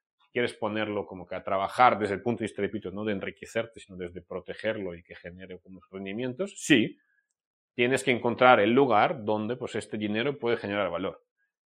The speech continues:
Ahora, ¿qué opciones tienes? Eh, por un lado tienes todas las opciones del mundo,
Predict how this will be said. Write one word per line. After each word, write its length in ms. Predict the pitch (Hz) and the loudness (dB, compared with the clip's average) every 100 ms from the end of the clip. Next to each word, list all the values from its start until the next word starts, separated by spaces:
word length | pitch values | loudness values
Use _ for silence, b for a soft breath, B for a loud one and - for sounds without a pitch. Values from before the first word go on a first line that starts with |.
| - | -2
Ahora, 440 | 104 123 98 - _ _ _ _ _ _ _ _ _ _ _ | 4 6 4 -2 _ _ _ _ _ _ _ _ _ _ _
¿qué 120 | 139 | 2
opciones 440 | 143 147 135 117 | 2 2 2 0
tienes? 400 | - 170 104 92 - - _ _ _ _ - | 0 0 0 -8 -20 -20 _ _ _ _ -16
Eh, 220 | 92 - | -14 -14
por 100 | - | -12
un 100 | 92 | -4
lado 140 | 107 104 | 0 0
tienes 360 | 104 101 - _ _ _ _ _ | 0 -4 -6 _ _ _ _ _
todas 280 | - 123 110 | 0 2 4
las 160 | 104 - | 0 -2
opciones 360 | - 95 95 | -6 -6 -4
del 120 | 98 117 | -2 2
mundo, 480 | 165 170 262 - | 4 4 2 -2